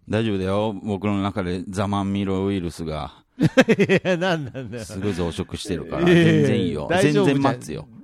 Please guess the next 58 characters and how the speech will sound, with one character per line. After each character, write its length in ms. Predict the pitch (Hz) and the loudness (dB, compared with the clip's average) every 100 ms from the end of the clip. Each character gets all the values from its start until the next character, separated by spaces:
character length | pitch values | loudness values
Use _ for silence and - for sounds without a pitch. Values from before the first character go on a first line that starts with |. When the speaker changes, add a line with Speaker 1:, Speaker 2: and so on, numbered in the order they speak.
| _ _ | _ _
Speaker 2:
<laughs> 600 | 233 180 - - 196 165 | -8 -6 -2 -2 -2 -2
な 220 | 185 - | -2 -4
ん 80 | 151 | -8
だ 60 | 113 | -12
よ。 60 | - 220 - - - | -12 -18 -20 -20 -12
全 280 | 170 233 220 | -6 -4 -2
然 320 | 208 220 214 202 | 2 2 0 -2
俺 240 | 185 202 | 0 0
に 40 | |
と 100 | 196 | 0
っ 40 | 190 | 0
て 80 | 151 | 0
は 60 | |
良 160 | 143 170 | 0 -2
く 160 | 143 | -4
ね 140 | 127 131 | -6 -6
え 60 | |
じ 80 | 98 | -6
ゃ 60 | 82 | -8
ね 120 | 80 | -12
え 20 | |
か。 100 | 76 | -14
な 180 | 95 156 | -8 -6
ん 40 | |
だ 40 | 110 | -2
ザ 200 | 127 135 | 0 2
マ 240 | 139 143 | 2 2
ー 20 | |
ミ 140 | 139 131 | 0 0
ロ 120 | 131 | 0
ウ 120 | 127 | 0
イ 100 | 120 | -2
ル 100 | 98 | -4
ス 140 | - - | -6 -4
っ 40 | |
て 120 | - - | 0 -2
の 60 | |
は 80 | - | -2
な。 60 | - - 110 | -6 -8 -18
Speaker 1:
<laughs> 840 | - - - _ - _ _ _ | -20 -20 -20 _ -20 _ _ _
Speaker 2:
コ 160 | - 135 | -2 0
ロ 180 | 160 | 2
ナ 180 | 160 160 | 0 -2
ウ 160 | 151 156 | -2 -2
イ 80 | 156 | -4
ル 140 | 123 | -6
ス 140 | - | -10
よ 100 | 98 | -10
り 80 | 87 | -10
ひ 160 | 80 95 | -12 -8
ど 160 | 95 | -6
い 80 | 87 | -6
ウ 80 | 82 | -8
イ 60 | 78 | -10
ル 120 | 71 | -14
ス 160 | - | -20
だ 100 | |
よ、 60 | 62 | -20